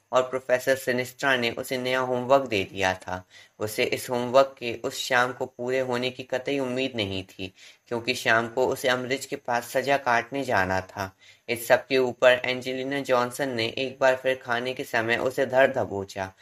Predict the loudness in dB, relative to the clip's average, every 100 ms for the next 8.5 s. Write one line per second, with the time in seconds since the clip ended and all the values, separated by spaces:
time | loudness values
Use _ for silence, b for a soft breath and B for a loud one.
0 | B _ 4 6 8 6 2 4 4 4
1 | 2 4 2 2 4 4 4 -4 -6 -4
2 | 4 6 6 2 -4 -4 0 0 0 -2
3 | 0 2 2 2 -2 0 0 4 4 4
4 | 0 0 0 2 0 4 4 4 2 0
5 | B B 0 0 0 0 0 2 4 4
6 | 2 2 4 6 4 4 2 2 0 -2
7 | -4 -2 -2 -2 2 2 0 -4 -6 -4
8 | -2 -2 -4 -8 -8